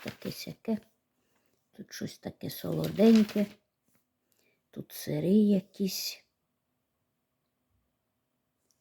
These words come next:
От. Що далі?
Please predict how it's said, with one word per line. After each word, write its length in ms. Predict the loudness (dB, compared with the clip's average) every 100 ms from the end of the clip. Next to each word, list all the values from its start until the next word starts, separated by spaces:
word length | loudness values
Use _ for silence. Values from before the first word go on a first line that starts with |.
| _ _ _ _ _ _ _ _ _ -10
От. 680 | -6 -4 -6 -8 -16 -20 _ -20 -20 -18 -10 -10 -10 _ _ _ _ _ -20 _ _ _ _ _ -20 _ _ _ _ -20 -20
Що 300 | -20 -12 -10
далі? 500 | -8 -6 -2 0